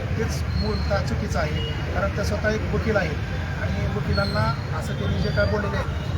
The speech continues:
त्यांच्या बोलण्याच्याबद्दल आम्ही वकील संघटनेच्या वतीनं त्यांचा जाहीर निषेध करतोच, परंतु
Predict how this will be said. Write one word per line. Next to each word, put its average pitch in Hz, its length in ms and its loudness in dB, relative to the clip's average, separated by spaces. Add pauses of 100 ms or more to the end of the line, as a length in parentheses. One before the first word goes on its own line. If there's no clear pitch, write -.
(200)
त्यांच्या 202 560 2
बोलण्याच्याबद्दल 202 680 0
आम्ही 208 400 -2
वकील - 320 0
संघटनेच्या - 580 0
वतीनं 196 320 0
त्यांचा - 300 -2
जाहीर 190 220 0
निषेध - 280 2
करतोच, - 520 0 (380)
परंतु - 300 0